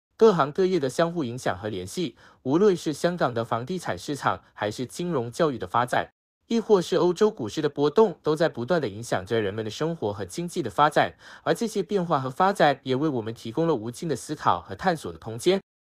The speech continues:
在金融市场的浩瀚星河中，A 股无疑成为了外资投资者眼中璀璨的星辰。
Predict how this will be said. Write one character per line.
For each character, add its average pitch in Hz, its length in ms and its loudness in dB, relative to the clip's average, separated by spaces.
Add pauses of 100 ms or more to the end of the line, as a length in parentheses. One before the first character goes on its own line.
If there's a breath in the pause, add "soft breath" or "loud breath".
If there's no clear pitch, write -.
在 151 160 2
金 220 220 -4
融 165 200 2
市 202 200 -2
场 151 180 -2
的 120 120 -2
浩 170 180 4
瀚 156 180 0
星 156 220 -6
河 117 140 -2
中， 151 280 2 (100)
A 196 100 2
股 127 240 -4
无 156 80 -2
疑 170 80 -4
成 117 240 -6
为 113 100 2
了 127 160 4
外 165 180 0
资 139 200 -6
投 104 180 -8
资 131 160 -8
者 104 220 -6
眼 87 180 -10
中 139 220 -2
璀 - 280 -14
璨 160 220 -2
的 113 80 -6
星 131 240 -10
辰。 87 220 -12